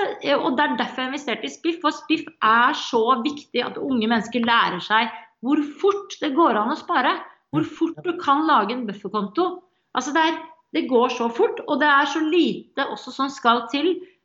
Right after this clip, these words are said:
Speaker 1: Og det er det som er kult med den appen, er at du trenger ikke å åpne den så ofte, men når du åpner den, så er det bare sånn, "Du kødder, har jeg klart å spare dette?"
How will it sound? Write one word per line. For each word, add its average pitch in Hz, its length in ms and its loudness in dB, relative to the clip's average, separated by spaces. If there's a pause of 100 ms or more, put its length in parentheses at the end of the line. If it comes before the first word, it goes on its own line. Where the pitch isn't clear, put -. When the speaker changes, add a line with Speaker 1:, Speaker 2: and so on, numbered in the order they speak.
(260)
Speaker 1:
Og 233 160 0
det 269 80 2
er 277 120 2
det 233 120 0
som 294 140 -4
er 330 60 0
kult 226 280 -6
med 247 120 -2
den 247 120 0
appen, 330 380 -2
er 247 160 2
at 254 140 -4
du 254 200 -6
trenger 220 220 -4
ikke - 160 -6
å 320 80 -4
åpne 185 320 2
den - 20 -2
så 208 220 -4
ofte, - 340 -2 (380)
men 262 80 -4
når 285 80 6
du 302 240 0
åpner 214 480 2
den, 277 140 0
så 285 160 2
er 262 40 2
det 269 80 -2
bare 269 140 -2
sånn, 254 260 -4
"Du 370 100 -2
kødder, 214 340 -4
har 208 80 4
jeg - 80 0
klart 220 200 -2
å 254 60 -10
spare 196 720 2
dette?" - 300 -2